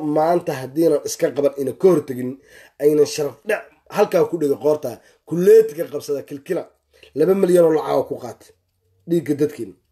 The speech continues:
Laba milyan oo lacaga buu ku qaatay. Taliyaha ciidamada ururka, taliyaha guutada la yiraahdo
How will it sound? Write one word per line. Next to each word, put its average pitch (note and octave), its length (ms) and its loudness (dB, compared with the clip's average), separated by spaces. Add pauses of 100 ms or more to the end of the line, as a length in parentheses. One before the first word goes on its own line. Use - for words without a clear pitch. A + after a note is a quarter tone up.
Laba D#3 240 4
milyan E3 340 2
oo B2+ 120 -6
lacaga B2 320 -10 (420)
buu A#2+ 160 -8
ku D3 120 -4
qaatay. - 300 -16 (840)
Taliyaha E3+ 500 4
ciidamada D#3 520 2
ururka, F3 280 -6 (160)
taliyaha E3 340 0
guutada D3+ 320 -4
la D3+ 80 0
yiraahdo C#3 380 -2